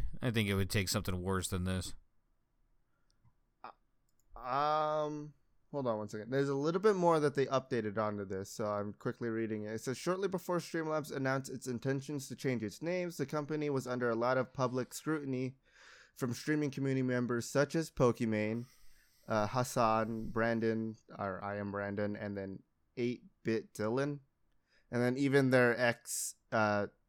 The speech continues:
Speaker 2: whistleblower, C I A whistleblower, I guess. <laughs>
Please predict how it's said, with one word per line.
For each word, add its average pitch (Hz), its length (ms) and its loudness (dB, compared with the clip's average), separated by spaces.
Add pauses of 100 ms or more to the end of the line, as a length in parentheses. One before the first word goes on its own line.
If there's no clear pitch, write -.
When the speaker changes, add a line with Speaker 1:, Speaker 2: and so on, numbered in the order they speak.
(440)
Speaker 2:
whistleblower, 170 680 -2
C 147 220 -2
I 143 60 4
A 131 200 2
whistleblower, 175 760 -2
I 196 40 -4
guess. 214 500 4
<laughs> - 40 -20